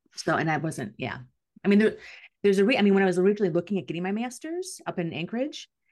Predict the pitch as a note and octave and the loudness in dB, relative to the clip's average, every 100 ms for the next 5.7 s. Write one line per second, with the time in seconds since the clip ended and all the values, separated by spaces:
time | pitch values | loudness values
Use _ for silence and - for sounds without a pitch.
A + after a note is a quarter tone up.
0 | _ - F3 F3+ E3+ - - F3+ E3 D#3 | _ -6 0 0 -2 -10 -10 -6 -6 -8
1 | - _ - D#3+ D#3 D3+ - C#3+ C3+ C4 | -14 _ -4 -2 -2 -4 -6 -12 -8 -6
2 | C4 G#3+ D#3 D3+ C#3 C3+ - F#3 - E3+ | -4 -6 -8 -12 -14 -10 -4 -4 -2 -6
3 | D#3+ - D#3+ D#3 D3+ - E3+ D#3 C#3 D3+ | -6 -8 -8 -8 -8 -6 -4 -4 -6 -8
4 | C#3+ D3 - D#3 F3 - A3 - - - | -8 -10 -8 -4 -4 -4 -8 -8 -10 -10
5 | D#3+ G#3+ A3+ A3+ D#4 E4 | -10 -6 -8 -8 -10 -12